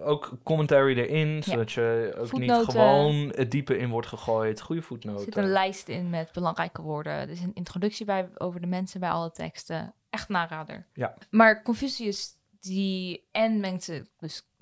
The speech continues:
Speaker 2: die twee daar, die, eh, z-, leefden allebei in een tijd die dus de Warring States Period genoemd wordt. Ofwel gewoon
Speaker 1: Strijdende staten?
Speaker 2: Strijdende staten.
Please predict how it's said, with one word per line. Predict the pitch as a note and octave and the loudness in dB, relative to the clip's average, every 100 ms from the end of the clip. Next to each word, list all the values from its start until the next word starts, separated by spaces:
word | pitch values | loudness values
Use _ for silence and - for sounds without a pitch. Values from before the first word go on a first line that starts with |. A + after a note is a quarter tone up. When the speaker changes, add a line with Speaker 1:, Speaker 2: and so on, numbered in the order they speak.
| - | -18
Speaker 2:
die | F3 - F#3 | -18 -10 -10
twee | E3 - D#3 D3+ | -8 -6 -4 -2
daar, | C#3+ C3+ C#3 - | -2 0 -2 -6
die, | E3+ F#3 F3+ F#3 - | -6 -4 -4 -6 -6
eh, | F#3 F3+ F3+ F3+ F3 | -4 -4 -4 -6 -8
z-, | F3+ F3 _ | -10 -16 _
leefden | F#3+ G3 A3 C4 A3+ | -8 -2 -2 0 -2
allebei | F#3+ F#3 F3 E3+ | -2 -2 -4 -6
in | D#3+ | -8
een | D#3 | -8
tijd | D#3+ C#3+ D3 - | -6 -6 -8 -12
die | - D#3 | -16 -16
dus | E3 | -14
de | - | -12
Warring | E3+ E3 E3 | -6 -4 -4
States | - E3 | -8 -12
Period | - E3+ F3+ F#3 | -10 -10 -10 -10
genoemd | G3+ G#3 | -8 -8
wordt. | G#3+ A3+ A3 | -8 -10 -10
Ofwel | - E3 D3 D3 | -14 -10 -6 -6
gewoon | - - C2 C2+ G3 - _ _ _ | -10 -10 -8 -8 -12 -18 _ _ _
Speaker 1:
Strijdende | - - C3+ C3 C#3+ C3 | -14 -4 0 0 0 -4
staten? | B2 - E3 G#3 D#4 D#4 | -4 -4 -4 -4 -6 -10
Speaker 2:
Strijdende | - - - E3+ A3 C#4+ G#3+ | -12 -12 -8 -2 -2 -2 -4
staten. | - F#3+ F#3 F#3 - | -4 0 0 0 -8